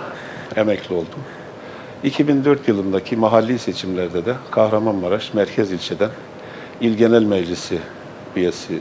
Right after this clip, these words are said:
seçildim. Geçen dönem beş yıl gerçekten, e, büyük bir heyecanla, büyük bir sevgiyle, büyük bir aşkla memleketimize hizmet etmek yolunda çaba sarf ettik. Geçen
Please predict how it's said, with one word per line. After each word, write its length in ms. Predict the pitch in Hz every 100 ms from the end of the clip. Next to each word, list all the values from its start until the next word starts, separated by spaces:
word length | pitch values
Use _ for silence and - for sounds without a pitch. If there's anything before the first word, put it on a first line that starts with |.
| -
seçildim. 560 | - 92 - 78 104 131 - - - - - - -
Geçen 380 | 131 131 160 147
dönem 360 | 113 107 123 117
beş 280 | 147 135 98
yıl 100 | 113 -
gerçekten, 540 | 113 113 127 - 117 - - - - - 104
e, 260 | 95 90 87 - -
büyük 260 | 131 110 -
bir 100 | 98
heyecanla, 640 | 95 90 87 87 82 90
büyük 360 | 104 107 92 -
bir 120 | 87
sevgiyle, 800 | - - 104 95 92 87 85 85
büyük 320 | 110 104 -
bir 200 | 90 -
aşkla 400 | 98 - - 92 - - - - -
memleketimize 720 | 120 120 107 95 - 90 95
hizmet 380 | 107 104 113 -
etmek 360 | 98 120 -
yolunda 400 | 90 85 85 107 131 - - - -
çaba 260 | - 180 120
sarf 300 | - 107 -
ettik. 260 | - - - - - - - - - - - - - - - - - - - - - - - - -
Geçen 360 | 143 143 180